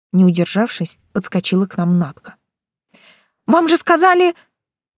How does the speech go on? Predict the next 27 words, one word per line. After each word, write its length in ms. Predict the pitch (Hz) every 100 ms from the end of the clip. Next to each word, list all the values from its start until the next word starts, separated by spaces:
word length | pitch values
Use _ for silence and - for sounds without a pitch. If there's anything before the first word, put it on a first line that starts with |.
| _ _ _ _ -
«Разве 400 | 165 170 160 170
это 300 | - 170 170
твоё 400 | - 170 165 160
дело? 460 | 156 214 277 156 - _ _ _ _ _
Если 280 | 170 170 196
нет 260 | 180 180 -
своей 280 | 170 165
личной 380 | 165 165 - 160
жизни, 500 | 160 220 175 143 160 _
это 220 | - 196 202
не 160 | 208
значит, 420 | 214 220 156 147
что 180 | - -
надо 240 | 165 160 156
лезть 340 | 156 156 -
в 100 | -
чужую». 560 | - 202 170 143 123 - _ _ _ _ _ _ _ _
Холодно 440 | - 175 185 226 254
осадил 400 | 226 190 170 165
её 160 | 160 160
Врат 320 | 190 262 - - - -
и 60 | 196
за 140 | 185
талию 380 | 185 285 285 294 -
увлёк 360 | 233 180 180
меня 240 | 190 175 175
дальше. 440 | 151 143 -